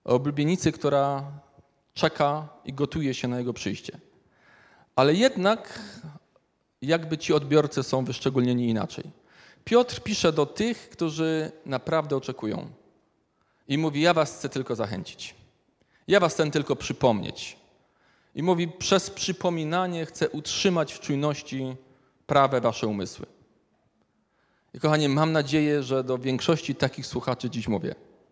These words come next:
że to, co będę dziś mówił, to tak jak mówił Piotr, aby wam tylko przypomnieć, aby przez to przypomnienie nadal zachęcić, abyśmy przypadkiem nie cofnęli się, nie zluzowali tempa.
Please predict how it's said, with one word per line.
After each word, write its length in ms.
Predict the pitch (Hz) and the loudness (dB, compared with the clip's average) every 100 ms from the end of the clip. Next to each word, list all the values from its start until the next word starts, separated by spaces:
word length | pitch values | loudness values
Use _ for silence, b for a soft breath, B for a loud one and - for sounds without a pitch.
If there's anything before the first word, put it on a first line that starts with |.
| _ _ _ _ _ _ _ _ _ _ | _ _ _ _ _ _ _ _ _ _
że 320 | 117 120 139 | -6 2 2
to, 160 | 139 170 | 4 4
co 160 | 170 151 | 4 4
będę 280 | 160 156 | 4 2
dziś 220 | 147 151 139 | 0 0 2
mówił, 480 | 165 160 156 151 | 2 4 2 2
to 120 | 147 - | -4 -4
tak 200 | 135 131 | -2 0
jak 260 | 123 120 | -2 -4
mówił 280 | 123 123 120 | -8 -4 -4
Piotr, 360 | - 107 - - - _ b b b b | -2 -4 -6 -20 -20 _ b b b b
aby 200 | 135 135 | 2 4
wam 140 | 131 123 | 4 2
tylko 240 | 131 135 | -2 -4
przypomnieć, 760 | - - 120 135 107 101 - - | -4 -4 0 2 2 -2 -4 -4
aby 200 | 123 131 | -4 -4
przez 220 | - 139 | -4 -4
to 120 | 143 | -4
przypomnienie 840 | - - - 143 143 156 151 143 143 B B B | -4 -6 -4 -2 -2 -4 -4 -6 -8 B B B
nadal 320 | 120 135 131 | -2 2 2
zachęcić, 760 | 120 120 120 107 - - - - b b b - | 2 -2 -2 -4 -8 -14 -18 -18 b b b -6
abyśmy 440 | 127 139 - 147 | -4 -4 -4 -4
przypadkiem 720 | - 147 143 - 147 135 135 | -6 -2 -2 0 -4 -2 -4
nie 200 | 139 135 | -4 -4
cofnęli 520 | 135 127 - 127 110 | -4 -6 -2 -2 -2
się, 300 | 101 95 92 - b b b | -4 -6 -8 -12 b b b
nie 360 | 135 143 147 143 147 139 135 101 - 127 127 - - 113 | -6 -2 0 2 2 0 -4 -8 -14 -18 -20 -20 -16 -12
zluzowali 540 | 120 151 143 131 131 | -6 0 2 4 2
tempa. 440 | 123 117 104 98 | 0 -2 -2 -8